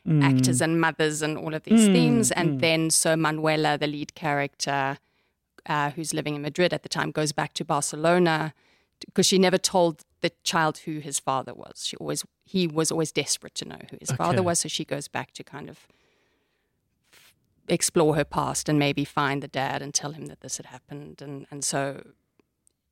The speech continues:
Speaker 2: she finds a lot of characters from her past and meets a lot of new ones. There's a very young Penelope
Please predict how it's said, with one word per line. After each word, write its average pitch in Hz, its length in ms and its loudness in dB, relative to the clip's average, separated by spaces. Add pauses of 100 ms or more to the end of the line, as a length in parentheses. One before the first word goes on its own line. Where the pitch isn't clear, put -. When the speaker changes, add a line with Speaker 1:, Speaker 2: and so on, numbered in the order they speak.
(420)
Speaker 2:
she - 260 -2
finds 170 420 2
a - 20 0
lot 170 160 2
of 170 100 -4
characters 165 440 -2
from 165 240 0
her 151 160 -8
past - 720 2
and 160 140 -6
meets 156 200 -12
a 165 40 -8
lot 156 120 -2
of 156 100 -10
new 180 180 4
ones. 190 140 2
There's 160 120 -6
a 165 40 -12
very 170 200 2
young 165 240 2
Penelope 156 500 -4